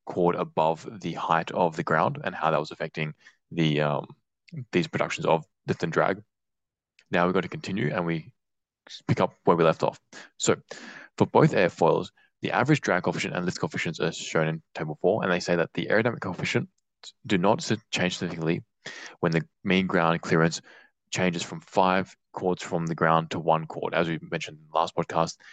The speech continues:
it's really, the ground effect is very localized, so you need to get very close to the ground in order for a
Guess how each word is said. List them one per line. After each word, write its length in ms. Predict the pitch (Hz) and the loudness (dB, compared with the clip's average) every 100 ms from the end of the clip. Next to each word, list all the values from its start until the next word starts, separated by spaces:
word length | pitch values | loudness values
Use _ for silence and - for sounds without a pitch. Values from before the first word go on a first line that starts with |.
| - - - | -20 -20 -8
it's 160 | 120 107 | -6 0
really, 280 | 113 139 120 | 4 6 4
the 80 | |
ground 160 | 104 104 | 2 0
effect 180 | 107 87 | -2 -8
is 100 | 82 | -2
very 240 | 98 90 | 2 2
localized, 580 | 78 78 - 82 76 80 | 0 -2 -4 -4 -4 -2
so 80 | 90 | -2
you 80 | 98 | -2
need 60 | |
to 60 | 101 | -2
get 140 | 90 - | -4 2
very 180 | 90 80 | 2 2
close 220 | - 87 | -6 -8
to 100 | - | -8
the 80 | 82 | -6
ground 240 | 82 85 78 | 0 0 -2
in 80 | |
order 160 | 80 80 | -4 -4
for 140 | - | -4
a 40 | 78 | -6